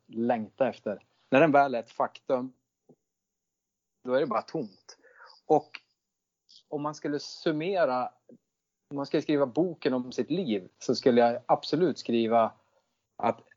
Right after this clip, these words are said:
det är ju resan som är målet. Det är ju, det är ju färden fram till de här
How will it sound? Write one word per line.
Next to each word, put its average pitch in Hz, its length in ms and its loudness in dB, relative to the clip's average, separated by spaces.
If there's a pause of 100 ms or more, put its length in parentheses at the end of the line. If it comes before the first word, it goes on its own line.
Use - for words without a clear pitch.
det 120 140 2
är 131 40 6
ju 127 240 4
resan 151 600 0
som 117 120 -4
är 110 40 -6
målet. 110 440 -4
Det 123 80 -2
är 131 140 0
ju, 120 320 0
det 123 140 -2
är 135 60 4
ju 135 180 0
färden 120 800 0
fram 135 500 -4
till 104 240 -6
de 104 160 -4
här 110 340 0